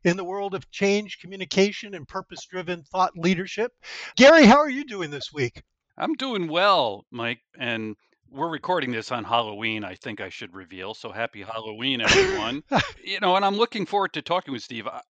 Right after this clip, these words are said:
Speaker 2: I've known him for a, a long time. We used Peppercom, of course, at G E, uh, when I was there. And given Steve and his recent work on the study, uh, a study he's been involved with,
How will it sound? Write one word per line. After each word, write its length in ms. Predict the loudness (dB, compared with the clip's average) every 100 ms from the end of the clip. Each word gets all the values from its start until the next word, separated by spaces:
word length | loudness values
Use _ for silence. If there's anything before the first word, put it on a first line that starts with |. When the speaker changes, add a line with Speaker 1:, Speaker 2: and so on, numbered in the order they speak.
| _
Speaker 2:
I've 280 | -4 -2 -2
known 220 | -4 -2
him 140 | -4 -8
for 200 | -8 -8
a, 100 | -10 _
a 40 | -12
long 300 | -8 -8 -8
time. 480 | -8 -6 -6 -8 -12 _ _ _ _ _ -18
We 100 | -12
used 380 | -10 -10 -12 -16 -8
Peppercom, 560 | -8 -8 -10 -8 -6
of 80 | -10
course, 300 | -12 -14 -12
at 120 | -16
G 160 | -16 -18
E, 460 | -14 -10 -8 -10 -16 _ _ _ _ _ _ _
uh, 40 | -12
when 160 | -6
I 160 | -6 -6
was 260 | -8 -14
there. 540 | -12 -8 -6 -6 -8 -10 _ -12
And 320 | -10 -10 -10
given 320 | -10 -10 -12
Steve 500 | -10 -6 -6 -6 -10 -20 _
and 140 | -14 -14
his 160 | -12
recent 280 | -14 -14 -16
work 500 | -8 -6 -6 -10 -20 _ _ _ _ _ _ _ -12
on 220 | -8 -8
the 80 | -8
study, 640 | -10 -4 -2 -2 -4 -8
uh, 260 | -10 -10 -10
a 40 |
study 280 | -12 -12 -12
he's 200 | -14 -14
been 180 | -12 -10
involved 460 | -10 -8 -8 -10
with, 240 | -14 -14